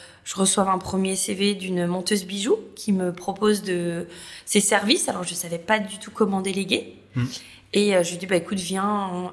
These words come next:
Speaker 1: à l'heure, je te paye à l'heure et puis tu viens, euh, et je te donne des choses à faire. Et ben, mine de rien, elle s'est rendue, euh, euh,
Speaker 2: Ok.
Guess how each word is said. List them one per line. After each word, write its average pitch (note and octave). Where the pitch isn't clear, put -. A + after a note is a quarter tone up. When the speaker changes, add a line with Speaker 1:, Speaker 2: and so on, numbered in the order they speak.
Speaker 1:
à F#3
l'heure, F3+
je -
te G3
paye G3+
à F#3
l'heure G3
et B3
puis -
tu -
viens, F3
euh, D3+
et F3+
je -
te G3
donne F#3+
des G3+
choses F#3+
à E3+
faire. C4+
Et F#3+
ben, F3
mine F3+
de F3+
rien, F3
elle A3
s'est -
rendue, F3
euh, E3+
euh, E3
Speaker 2:
Ok. -